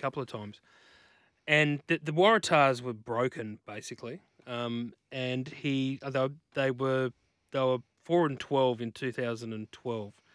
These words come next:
and he asked management to give him a list of all the angry emails from me-, from members, Waratahs members. So at the end of the day, when he'd be going home, he'd just start ringing members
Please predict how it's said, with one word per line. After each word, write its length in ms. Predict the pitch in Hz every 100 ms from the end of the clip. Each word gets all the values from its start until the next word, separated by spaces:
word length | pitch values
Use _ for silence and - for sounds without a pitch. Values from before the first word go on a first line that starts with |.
| - - - - - _
and 120 | 143
he 80 | 151
asked 480 | 185 208 208 - -
management 500 | 151 151 151 147 123
to 80 | 135
give 160 | 135
him 240 | 127 120 120 -
a 80 | 131
list 240 | 135 -
of 80 | 127
all 180 | 131 135
the 160 | 131 139
angry 300 | 131 123 120
emails 500 | 127 120 104 - - _ _ _ _
from 260 | - 120 120
me-, 160 | 135 -
from 200 | - 139
members, 380 | 139 135 110 101
Waratahs 420 | 135 127 131 120 117
members. 400 | 131 113 101 - -
So 160 | - 170
at 80 | 170
the 80 |
end 120 | 190 208
of 60 |
the 60 | 151
day, 340 | 143 147 131
when 140 | 123 127
he'd 240 | 123 -
be 100 | 139
going 300 | 135 123 113
home, 260 | 135 139 131
he'd 140 | 190
just 140 | 160
start 200 | - 131
ringing 260 | 127 120 113
members 420 | 135 170 113 -